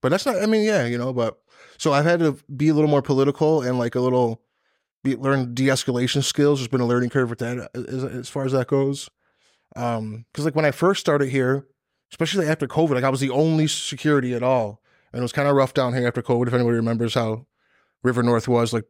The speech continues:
directly after, um, it was kinda rough out here. And I was the only, like, I'm on the front and the back line, you know what I mean? So if I, my whole, like, mindset was, if, you know, somebody fucking beats me up or knocks me out, what's gonna happen to my staff? There's nobody else to be,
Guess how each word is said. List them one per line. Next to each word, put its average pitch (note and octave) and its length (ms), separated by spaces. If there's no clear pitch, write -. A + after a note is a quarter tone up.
directly A#2 420
after, A2 640
um, A2 220
it G2 60
was G#2 100
kinda A2+ 200
rough A#2+ 200
out A2 160
here. G#2+ 300
And A2+ 100
I - 20
was B2 120
the A#2+ 100
only, C#3 420
like, B2 160
I'm A#2+ 100
on B2 100
the A#2 100
front C3 320
and B2 160
the A#2+ 60
back A#2+ 220
line, A#2+ 280
you A2 60
know A2+ 80
what A2+ 80
I A2 40
mean? A#2+ 160
So A#2+ 140
if A2+ 80
I, A2+ 120
my A#2+ 260
whole, C3 220
like, A2+ 280
mindset C3 520
was, B2+ 240
if, A#2+ 100
you B2+ 80
know, A#2 100
somebody C3+ 320
fucking A#2 420
beats C3+ 280
me C#3+ 160
up C#3 160
or B2 60
knocks B2 240
me C#3 160
out, B2 120
what's B2 140
gonna B2+ 120
happen A#2+ 180
to A#2+ 60
my A2+ 100
staff? A#2+ 300
There's A2 140
nobody A2+ 240
else A2+ 140
to - 80
be, A2 300